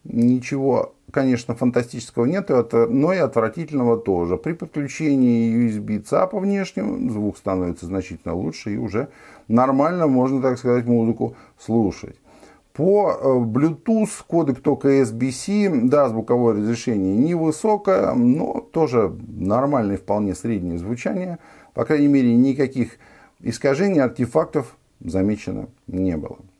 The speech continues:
Из других мультимедийных возможностей есть, э, запись, э, видео с экрана, конечно же, есть диктофон, который записывает файлы в M P три, между прочим, и есть F M радио. Но, к сожалению, это F M радио, э, не работает.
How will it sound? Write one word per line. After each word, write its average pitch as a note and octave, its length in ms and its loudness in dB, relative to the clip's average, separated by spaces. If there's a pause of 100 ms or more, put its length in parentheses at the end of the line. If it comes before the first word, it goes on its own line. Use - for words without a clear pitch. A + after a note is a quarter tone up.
(160)
Из G3+ 140 2
других G#3+ 280 0
мультимедийных C#3+ 580 2
возможностей A2+ 560 0
есть, F#2 460 -8
э, E2+ 220 -4
запись, F#2 580 -4
э, - 80 -10
видео B2+ 560 -4
с - 120 -6
экрана, E3+ 520 0
конечно D#3 500 -2
же, B2+ 160 -2
есть G#2+ 300 -2
диктофон, F#2 640 -4
который D#3 400 -4
записывает C#3+ 680 -4 (360)
файлы B2 680 2
в A2+ 160 0
M B2+ 140 4
P C3 160 2
три, A#2 400 2
между A2 400 0
прочим, G#2+ 580 -2
и A#2+ 80 -2
есть F3+ 320 0
F D#3+ 160 0
M D#3+ 160 2
радио. G2+ 520 0 (340)
Но, G#3 180 2
к A3+ 60 -8
сожалению, G3+ 720 2
это E3+ 340 2
F D#3+ 200 2
M D#3 180 2
радио, C#3 880 2
э, F2+ 80 -8
не G2+ 420 2
работает. F#3+ 680 0